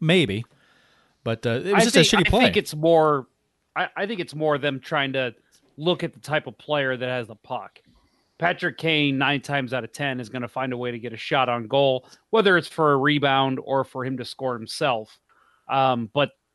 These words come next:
Speaker 2: I mean, the guy, like, like, like Bill said, guy's got sick mitts. He's, you know, he can pick his spots shooting, he can pick his spots passing,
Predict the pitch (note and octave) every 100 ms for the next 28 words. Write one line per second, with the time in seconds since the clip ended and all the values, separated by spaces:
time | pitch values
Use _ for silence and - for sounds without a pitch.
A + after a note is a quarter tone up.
0 | _ _ _ - C#3+ C#3+ C3+ F3 E3 C3+
1 | C#3 - C#3 B2+ _ _ C3 A2 C#3+ C3
2 | - E3 A2 C3+ C3 C3+ A#2 - C#3 D#3
3 | B2+ - C#3+ B2+ - _ _ _ _ -
4 | - - D3 A2+ G#2 F3 D#3+ B2 - E3
5 | E3+ D3+ - D3+ C#3+ - - C#3 F#3+ F#3+
6 | A#2+ C3+ - C#3+ C3 - B2+ A#2 - C3
7 | B2+ - G#2